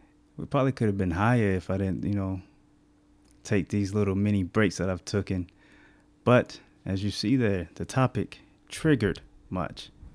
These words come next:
And with everything that's been going on, I've been triggered a lot.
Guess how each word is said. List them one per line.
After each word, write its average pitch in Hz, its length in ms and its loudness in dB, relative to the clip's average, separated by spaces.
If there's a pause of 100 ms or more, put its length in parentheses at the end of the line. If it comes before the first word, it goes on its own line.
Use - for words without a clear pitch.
(1160)
And 90 320 0
with 92 180 -2
everything 139 380 4
that's 131 180 0
been 120 240 -2
going 107 340 -2
on, 104 360 -8 (520)
I've 98 140 -4
been 104 200 4
triggered 110 520 -2
a 101 140 -4
lot. 98 560 -6